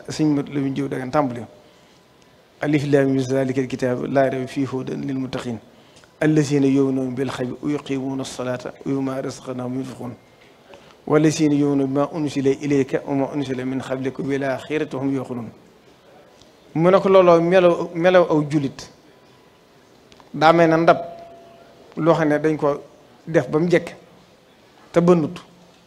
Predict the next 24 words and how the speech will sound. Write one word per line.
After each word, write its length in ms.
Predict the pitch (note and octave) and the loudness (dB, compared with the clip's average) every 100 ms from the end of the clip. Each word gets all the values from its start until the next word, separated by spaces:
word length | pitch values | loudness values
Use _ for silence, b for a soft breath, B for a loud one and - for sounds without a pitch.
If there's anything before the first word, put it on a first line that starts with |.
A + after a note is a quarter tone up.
| _ D3+ | _ 4
Loo 180 | F3+ | 6
ci 120 | F3+ F#3+ | 8 4
def 140 | D#3+ | 4
rek 100 | D3 | 0
mu 100 | D3 | -2
des 60 | D3+ | -4
ca. 220 | - A2 - _ _ _ _ _ - - - - - - - - _ _ _ _ _ _ _ _ _ _ - _ - - - E3 | -6 -14 -20 _ _ _ _ _ -20 -20 -20 -20 -20 -20 -20 -20 _ _ _ _ _ _ _ _ _ _ -20 _ -20 -20 -8 2
Mu 120 | E3+ | 6
ne 100 | F3 | 8
ko 100 | E3 | 10
wëyal, 380 | F3+ E3 C#3+ G#3 - - | 10 10 6 -2 -8 -2
mu 100 | D#3+ | 0
ne, 60 | F3+ | 2
"إن 100 | F#3+ | 4
الذين 360 | F3+ E3 E3 D#3 | 4 4 2 0
كفروا 380 | E3+ D3+ D#3 D3 | 0 0 0 0
سواء 420 | - D#3+ D#3 C#3+ | 0 0 0 0
عليهم 540 | D3 D#3+ D3 D3 B2+ - B B B B - | 0 2 0 -2 -6 -10 B B B B 0
أأنذرتهم 880 | D#3+ E3 D#3 D3+ E3 - C#3 D3+ D3+ | 2 2 2 0 0 0 -2 0 -2
أم 260 | C#3+ D3+ | -2 -2
لم 120 | D3 C#3 | -2 -2
تنذرهم 460 | D3+ C#3 D3 C3 | -6 -4 -4 -4
لا 100 | C3 | -2
يؤمنون. 340 | C3 B2 A#2 | -4 -4 -6